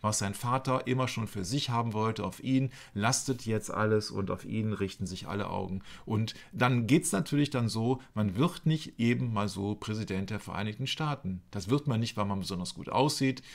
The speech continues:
wie Donald Trump. Das wird man nicht, weil man besonders gut Erdnussbutter irgendwie isst, so wie Jimmy Carter.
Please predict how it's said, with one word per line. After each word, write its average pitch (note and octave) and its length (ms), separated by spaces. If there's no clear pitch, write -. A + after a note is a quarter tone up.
wie G#2+ 100
Donald F#2+ 320
Trump. A#2+ 340
Das - 180
wird A#2 160
man G#2+ 120
nicht, G#2+ 200
weil G2 60
man G2 180
besonders G2 420
gut F#2 240
Erdnussbutter A#2+ 840
irgendwie A2+ 340
isst, - 240
so G2 140
wie G2+ 140
Jimmy G2+ 280
Carter. A2 480